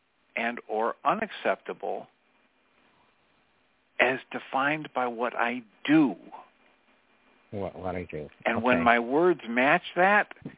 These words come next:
Speaker 1: it's even more effective in communicating it. When they don't match that, it sends mixed messages and there's a lot of confusion.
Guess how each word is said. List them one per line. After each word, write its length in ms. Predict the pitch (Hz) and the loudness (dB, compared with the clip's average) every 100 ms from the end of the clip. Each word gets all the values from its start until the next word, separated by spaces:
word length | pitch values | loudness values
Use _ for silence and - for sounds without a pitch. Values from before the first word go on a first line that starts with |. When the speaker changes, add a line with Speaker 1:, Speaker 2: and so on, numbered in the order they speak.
| _ - | _ -6
Speaker 1:
it's 140 | 127 - | -6 -2
even 340 | 139 127 123 | -2 0 -2
more 340 | 117 120 120 | 0 2 4
effective 560 | 101 - 139 139 - 120 | 2 4 4 4 0 -4
in 160 | 113 113 | -4 -6
communicating 840 | - 107 135 170 175 180 185 190 | -8 -4 -2 -2 0 2 2 0
it. 160 | 190 185 - - - - - _ - | -2 -4 -6 -20 -20 -20 -20 _ -2
When 260 | 117 120 | 2 4
they 160 | 110 110 | 4 0
don't 500 | 104 120 135 156 - | 0 4 4 4 -2
match 320 | 147 170 170 - | 4 4 4 0
that, 340 | 170 170 170 - | 2 6 4 2
it 140 | 110 110 - | -8 -6 -6
sends 240 | 117 104 - | -6 -6 -6
mixed 300 | 113 143 - | -4 -4 -4
messages 600 | 147 147 - 135 156 147 | -2 -2 -4 -6 -2 -2
and 140 | 123 101 | -4 -8
there's 180 | 101 98 | -6 -2
a 60 | |
lot 240 | 98 95 92 | 4 4 4
of 120 | - | 0
confusion. 640 | - - - 196 120 92 | -10 -8 -4 -4 -4 -8